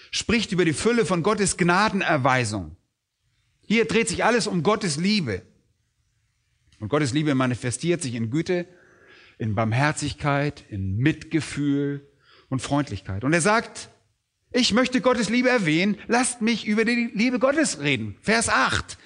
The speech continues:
da sprach er, Sie sind ja mein Volk. Kinder,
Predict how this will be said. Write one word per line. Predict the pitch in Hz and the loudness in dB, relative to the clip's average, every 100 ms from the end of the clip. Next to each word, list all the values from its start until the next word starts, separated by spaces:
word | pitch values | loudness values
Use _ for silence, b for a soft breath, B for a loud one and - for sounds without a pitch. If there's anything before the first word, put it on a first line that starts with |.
| B B B | B B B
da | 202 247 | 2 2
sprach | - 170 196 202 | 0 0 2 2
er, | 120 120 147 B B B | 2 0 -2 B B B
Sie | - 220 | -2 0
sind | 202 240 185 | 2 2 4
ja | 202 | 4
mein | 185 220 269 | 4 4 2
Volk. | 254 - 240 214 147 - - _ _ _ _ _ _ _ _ _ _ _ _ _ | 0 2 2 2 -2 -10 -20 _ _ _ _ _ _ _ _ _ _ _ _ _
Kinder, | - 262 226 123 | 2 4 2 0